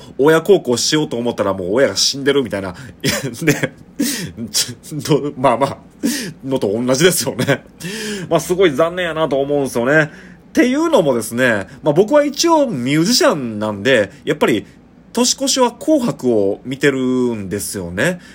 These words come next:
で、特に、僕はその二千十八年頃から学生時代ぶり、学生時代の時以来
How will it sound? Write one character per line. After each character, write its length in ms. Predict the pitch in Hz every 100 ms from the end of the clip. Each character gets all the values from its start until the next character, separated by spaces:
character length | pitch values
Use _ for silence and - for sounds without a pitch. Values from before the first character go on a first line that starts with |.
| -
で、 80 | 147
特 400 | - 302 262 147
に、 340 | 156 143 92 - - - - - 127
僕 240 | 151 175
は 80 | 226
そ 100 | 214
の 120 | 196
二 200 | 139 180
千 340 | 180 330 214
十 500 | 131 156 196 202 196
八 340 | 185 196 - 208
年 240 | 202 190
頃 240 | 175 180 -
か 120 | 101
ら 300 | 117 101 - - - -
学 240 | 92 196 -
生 180 | 247 233
時 100 | 233
代 460 | 220 202 196 - - - - - - -
ぶ 280 | 131 156 180
り、 260 | 175 156 - -
学 220 | 180 185
生 180 | - 226
時 100 | 208
代 360 | 208 117 92 - 123
の 100 | 127
時 440 | 175 127 107 98 - - - - - -
以 120 | 156 185
来 380 | 113 98 92